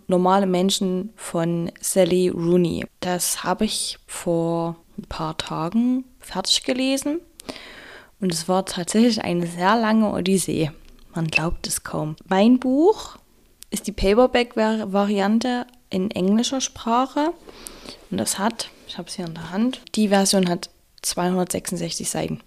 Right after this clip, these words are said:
Also es ist kein langes Buch und trotzdem habe ich fast zwei Monate gebraucht, um das zu lesen. Das sollte eigentlich schon viel sagen. Bevor wir aber loslegen mit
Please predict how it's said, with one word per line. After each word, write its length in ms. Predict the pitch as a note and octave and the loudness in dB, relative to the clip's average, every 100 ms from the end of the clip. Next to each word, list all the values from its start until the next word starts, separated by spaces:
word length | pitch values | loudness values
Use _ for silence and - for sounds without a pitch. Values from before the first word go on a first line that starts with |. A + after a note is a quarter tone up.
| _ - - - | _ -20 -20 -12
Also 280 | - E3 F#3 - _ | -4 -2 -2 -4 _
es 160 | F3+ - | -6 -2
ist 300 | - - - - - | -2 -2 -4 -10 0
kein 320 | G3+ G#3 A3 | 4 6 6
langes 320 | G#3+ A#3+ A3+ | 4 4 2
Buch 380 | - G3 C#4+ D4+ | 0 4 4 4
und 160 | F3+ E3 | 0 0
trotzdem 520 | - A3 - A3 G3 | 0 0 0 0 0
habe 160 | F#3 | 0
ich 80 | F3+ | -4
fast 400 | - F#3 G3 - - | -4 -2 0 -2 -4
zwei 200 | - E3+ | -4 0
Monate 460 | E3+ E3+ E3 D#3+ D#3+ | 2 2 2 0 -4
gebraucht, 480 | D#3 - F3 - | -6 -4 -2 -2
um 180 | - - | -6 -4
das 260 | E3+ D3+ - | -4 -2 -2
zu 120 | E3 | 0
lesen. 320 | D3+ D3 D#3 - | -2 -4 -8 -6
Das 220 | F3+ - | -2 2
sollte 300 | F#3 F#3+ - | 4 4 4
eigentlich 380 | - F3 F3+ E3+ | 2 0 0 -4
schon 240 | - E3 | -2 -2
viel 320 | - F3+ F3+ | -2 0 2
sagen. 400 | E3+ D#3 D#3 D#3+ - - - - - | 2 0 0 -4 -6 -8 -12 -20 -8
Bevor 320 | - D#3+ G3 | -4 4 8
wir 120 | C4+ A3 | 10 8
aber 180 | E3+ | 6
loslegen 920 | F3 G#3+ D#4 - F3 E3+ E3+ E3+ F3 F3 _ | 6 6 6 4 2 2 2 0 -2 -6 _
mit 380 | E3 E3 E3 - | -2 0 -2 -8